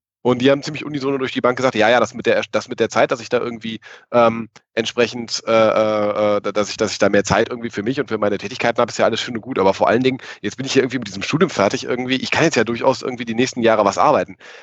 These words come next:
aber wir sehen das ja alle auf uns zukommen, jetzt müssen wir ja fünf Tage, äh, äh, die Woche, f-, also, äh, vierzig Stunden und mehr jeden Tag dasselbe machen, da wird man ja völlig wahnsinnig, äh, ja, das Geilste wäre ja, dass man irgendwie unterschiedliche Sachen machen könnte in einem Unternehmen, also, dass ich zum Beispiel irgendwie als Jobsharer irgendwie mit,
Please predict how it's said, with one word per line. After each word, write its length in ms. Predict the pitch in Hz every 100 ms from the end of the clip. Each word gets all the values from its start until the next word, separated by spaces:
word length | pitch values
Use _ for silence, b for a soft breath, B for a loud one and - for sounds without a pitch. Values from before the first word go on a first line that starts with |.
| B
aber 260 | 110 107 104
wir 140 | 104
sehen 140 | 107 147
das 100 | 120
ja 80 |
alle 120 | 123 139
auf 120 | 123
uns 120 | -
zukommen, 340 | - 185 113
jetzt 100 | 101
müssen 200 | 143 147
wir 80 | 117
ja 100 | 104
fünf 240 | - - -
Tage, 360 | 139 147 160 - b b -
äh, 500 | 139 135 131 131 135
äh, 40 | 127
die 160 | 131
Woche, 200 | 139 143
f-, 140 | - -
also, 320 | 113 104 104
äh, 80 | 139
vierzig 460 | - - 165 - 160
Stunden 280 | 160 175 143
und 140 | 113
mehr 240 | 127 160 - B
jeden 280 | 107 151 170
Tag 200 | 151 -
dasselbe 320 | 120 156 170
machen, 220 | 110 107
da 100 | 110
wird 120 | 135
man 80 | 143
ja 60 | 113
völlig 300 | - 123 110
wahnsinnig, 600 | 113 170 113 101 - -
äh, 280 | 113 110 113
ja, 140 | 101 98 -
das 160 | 110 -
Geilste 340 | 110 120 147
wäre 180 | 127 127
ja, 60 | 123
dass 140 | 113
man 100 | 120
irgendwie 260 | 147 127 -
unterschiedliche 540 | 190 196 113 95 95
Sachen 240 | 90 85 82
machen 220 | 82 -
könnte 320 | 82 80 76 B B B B -
in 60 | 104
einem 160 | 98
Unternehmen, 440 | 92 95 87 85 82
also, 180 | 110 107
dass 120 | 107
ich 80 | -
zum 100 | 104
Beispiel 240 | 98 113
irgendwie 440 | 104 104 104 107 -
als 200 | 101 -
Jobsharer 480 | 110 - 107 104 104
irgendwie 360 | 107 101 104
mit, 120 | 101